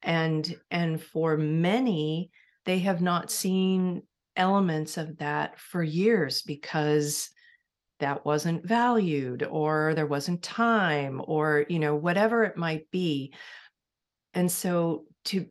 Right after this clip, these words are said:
to be able to encourage people in this, in this third chapter to step forward, um, on this journey, do you,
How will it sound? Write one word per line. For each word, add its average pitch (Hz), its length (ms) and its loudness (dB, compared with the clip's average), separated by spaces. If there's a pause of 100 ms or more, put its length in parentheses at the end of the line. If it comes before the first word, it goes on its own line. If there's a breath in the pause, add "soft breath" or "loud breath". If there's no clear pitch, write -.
(140)
to 180 220 0
be 190 280 -2
able 220 160 0
to 233 220 -2
encourage 196 580 -2
people 151 380 -2
in 160 240 -2
this, 156 300 -4
in 160 220 -2
this 151 240 -2
third 170 540 -2
chapter 165 800 -4 (560 soft breath)
to 165 480 0
step - 600 -4
forward, 165 920 -2 (1160 soft breath)
um, 147 360 0 (180)
on 185 240 4
this 165 200 2
journey, 156 600 -2 (760 soft breath)
do 190 100 0
you, 208 580 2